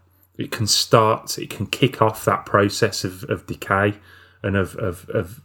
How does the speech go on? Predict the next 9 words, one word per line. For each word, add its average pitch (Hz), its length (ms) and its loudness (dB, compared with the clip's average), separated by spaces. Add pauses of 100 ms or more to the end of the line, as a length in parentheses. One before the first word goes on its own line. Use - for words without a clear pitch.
of - 420 -4
kind 92 220 0
of, 90 180 -2
um, 87 380 0 (920)
a 107 100 -6
difficult - 580 0
run. 101 420 0
You 107 120 0
know, 92 200 2